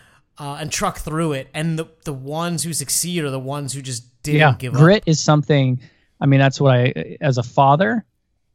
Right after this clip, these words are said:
Speaker 2: the only thing I really care about my children learning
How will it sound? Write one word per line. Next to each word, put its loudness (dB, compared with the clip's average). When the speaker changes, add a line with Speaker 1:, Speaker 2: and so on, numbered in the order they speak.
Speaker 2:
the 4
only 8
thing 2
I 6
really 4
care 0
about 0
my 0
children -2
learning 2